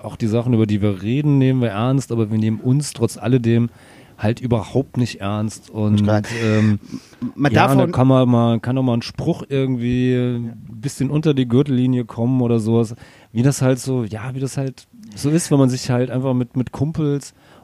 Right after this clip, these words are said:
Speaker 1: unterhält und, äh, irgendwie einen guten Abend hat, so, ja, da ist auch nicht immer alles astrein und politisch hundertprozentig korrekt, da kommt auch mal irgendwie ein,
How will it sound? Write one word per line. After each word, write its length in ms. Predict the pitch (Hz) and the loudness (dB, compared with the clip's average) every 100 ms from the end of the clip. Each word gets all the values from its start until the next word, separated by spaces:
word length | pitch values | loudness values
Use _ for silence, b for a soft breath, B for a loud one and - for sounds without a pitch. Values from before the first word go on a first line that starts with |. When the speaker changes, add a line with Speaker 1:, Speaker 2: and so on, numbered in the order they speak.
| - | 2
Speaker 1:
unterhält 760 | 143 147 123 98 139 160 151 | 2 4 2 2 0 -2 -4
und, 380 | - 123 120 110 | -2 0 0 -2
äh, 220 | - 117 | -2 0
irgendwie 220 | 117 120 120 | 0 2 2
einen 100 | 110 | 2
guten 260 | 127 - | 0 -4
Abend 400 | 95 120 147 135 | -4 -4 -4 -2
hat, 160 | 131 131 | -2 -4
so, 320 | - 131 135 | -4 -4 -4
ja, 240 | 110 117 127 | -4 -4 -2
da 160 | 123 | -2
ist 180 | 117 - | -2 -6
auch 200 | 123 135 | -2 2
nicht 180 | 139 - | 0 0
immer 280 | 135 135 107 | 2 2 4
alles 340 | 131 147 - | 2 2 -2
astrein 640 | 120 - - 110 147 156 156 | -6 -6 -6 -2 0 0 0
und 360 | 123 123 117 | 0 0 0
politisch 520 | - 120 127 135 127 - B B B B B | -4 -4 -2 -2 -4 -8 B B B B B
hundertprozentig 840 | 147 156 143 - - 131 139 131 - | 2 2 0 -2 -4 0 0 -2 -2
korrekt, 420 | 123 117 156 143 | -2 -2 -6 -6
da 60 | |
kommt 220 | 113 131 131 | -4 -4 -4
auch 100 | 135 | -2
mal 220 | 143 123 | -2 0
irgendwie 300 | 151 135 135 | 0 0 2
ein, 220 | 135 127 | 2 0